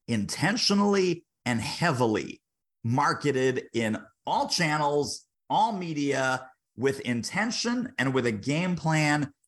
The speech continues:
You can write the world's best book. And if no one knows about it, your book is not gonna have the impact that you want it to have. So just like with reluctant salespeople, we have reluctant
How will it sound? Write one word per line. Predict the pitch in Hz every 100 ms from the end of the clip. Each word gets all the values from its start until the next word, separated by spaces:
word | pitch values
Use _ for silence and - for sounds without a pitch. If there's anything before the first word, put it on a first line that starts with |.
| _
You | 127
can | 165 160
write | 147 143 143
the | 117
world's | 107 127 143 147 120 127 110
best | - 135 143 - 117
book. | 101 123 73 - - _ _
And | -
if | 113 101
no | 107 127
one | 151 156 151
knows | 165 165 120
about | 104 110 113 113
it, | 117 _
your | 107 113
book | 92 139 139
is | 107 101
not | 117 123 -
gonna | 123
have | 120 120 107
the | -
impact | 113 110 120 113 -
that | 107 104
you | 101
want | 107 107
it | -
to | 101
have. | 104 95 85 82 - _ - _ _ -
So | 156 151 151 -
just | 147 175 175 -
like | 156 156
with | 139
reluctant | 117 139 143 147 127 113
salespeople, | - 262 269 - 151 143 147 147
we | 135
have | 127 123
reluctant | 127 139 160 156 156 139